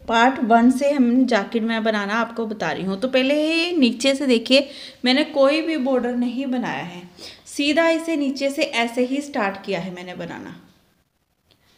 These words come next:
देखिए ऐसे ही सारा इस piece को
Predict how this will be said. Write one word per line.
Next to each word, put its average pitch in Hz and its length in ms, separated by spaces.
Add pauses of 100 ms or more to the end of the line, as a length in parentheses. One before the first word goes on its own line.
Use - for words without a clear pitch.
(960)
देखिए - 320
ऐसे - 220
ही 185 60 (1200)
सारा 214 400
इस 226 260
piece 214 220
को 254 220